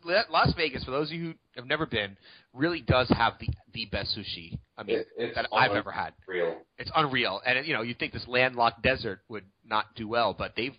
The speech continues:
Speaker 1: that,
Speaker 2: It's,
Speaker 1: the
Speaker 2: I don't
Speaker 1: logistics
Speaker 2: understand it. I
Speaker 1: No,
Speaker 2: don't.
Speaker 1: the, the operations and logistics around the sushi trade in Las Vegas, it will blow your mind.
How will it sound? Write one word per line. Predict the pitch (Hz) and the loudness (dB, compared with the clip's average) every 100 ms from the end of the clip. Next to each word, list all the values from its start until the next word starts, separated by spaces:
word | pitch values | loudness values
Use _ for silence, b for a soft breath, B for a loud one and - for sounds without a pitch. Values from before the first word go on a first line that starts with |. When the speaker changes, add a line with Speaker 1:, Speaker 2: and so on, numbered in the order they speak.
| _ | _
Speaker 1:
that, | - - - - | 4 4 -2 -12
Speaker 2:
It's, | - | -2
Speaker 1:
the | 147 | -2
Speaker 2:
I | 143 127 143 | 0 2 6
don't | 175 185 | 8 8
Speaker 1:
logistics | 180 - | 4 4
Speaker 2:
understand | 160 147 | 2 2
it. | 107 - _ - | -4 -10 _ -12
I | 104 | 0
Speaker 1:
No, | 160 | 8
Speaker 2:
don't. | 170 143 | 8 8
Speaker 1:
the, | 156 - | 2 -2
the | 151 156 | 0 8
operations | 156 - 170 170 202 185 147 | 8 6 0 0 2 0 -2
and | 123 | -10
logistics | 107 - 123 - - - | -8 -6 0 -2 -2 -4
around | 120 110 104 123 147 156 - | -2 2 2 2 -2 -14 -12
the | 107 101 | -10 -8
sushi | 120 120 170 | -6 -6 -6
trade | - 180 196 220 | -2 0 0 -2
in | 127 | -8
Las | 123 113 | -4 -4
Vegas, | 117 120 180 202 - B B B - | -2 -2 2 2 2 B B B 2
it | 127 120 127 | 2 2 0
will | 123 | 2
blow | - 127 | 4 4
your | 110 | 2
mind. | 113 104 | 0 0